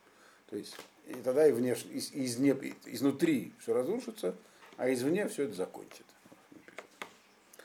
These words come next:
Это многие считают, что здесь говорится, что здесь это можно также относить и к, с каждому человеку в отдельности,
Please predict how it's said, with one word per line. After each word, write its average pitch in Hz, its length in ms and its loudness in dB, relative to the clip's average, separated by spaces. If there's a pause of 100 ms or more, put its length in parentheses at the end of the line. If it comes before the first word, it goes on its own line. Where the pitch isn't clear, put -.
(520)
Это 185 420 6 (240)
многие 151 380 6
считают, 139 420 2
что 117 100 -8
здесь 120 160 -2
говорится, 113 540 0
что 113 240 -6
здесь 113 260 -4
это 113 140 -10
можно 110 260 -2
также 101 240 -6
относить 107 500 -10
и 131 80 -6
к, - 140 -16
с - 120 -10
каждому 113 440 0
человеку 110 300 -4
в 92 80 -4
отдельности, 95 680 -10